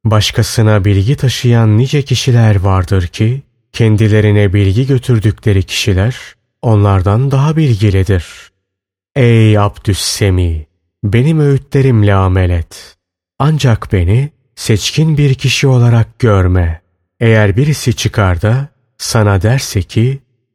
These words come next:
"Allah'ın diyarında şu naçiz Ahmetçik'ten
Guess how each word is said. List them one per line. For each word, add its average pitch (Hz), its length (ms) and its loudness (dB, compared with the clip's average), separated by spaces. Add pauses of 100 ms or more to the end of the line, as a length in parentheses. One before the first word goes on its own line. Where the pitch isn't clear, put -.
"Allah'ın 110 680 0
diyarında 101 840 0 (340)
şu 110 280 0
naçiz 101 480 0
Ahmetçik'ten 107 960 -2